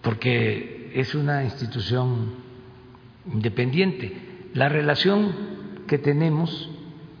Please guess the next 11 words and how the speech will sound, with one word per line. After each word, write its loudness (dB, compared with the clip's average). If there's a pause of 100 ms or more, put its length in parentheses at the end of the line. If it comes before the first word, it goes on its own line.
(500)
es -2
cuando 2
se 0
trata 0
de 0
un 6
caso 0
de 0
Estado, 2 (480)
por 2
ejemplo, 0